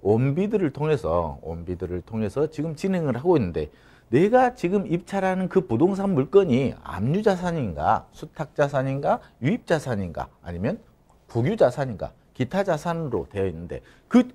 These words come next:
자산의 종류를 반드시 알아야 됩니다. 여기에서는 국세징수법으로 이루어지는 건 압류밖에 없습니다. 그러니까 한마디로 말해서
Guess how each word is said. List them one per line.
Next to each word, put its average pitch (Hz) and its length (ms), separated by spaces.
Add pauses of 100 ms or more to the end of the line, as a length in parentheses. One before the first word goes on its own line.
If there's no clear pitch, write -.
(140)
자산의 226 460
종류를 175 380 (100)
반드시 320 520
알아야 101 280
됩니다. - 320 (320)
여기에서는 160 540
국세징수법으로 160 1160
이루어지는 117 400
건 90 300 (140)
압류밖에 104 600
없습니다. 82 360 (340)
그러니까 110 220
한마디로 202 360
말해서 117 340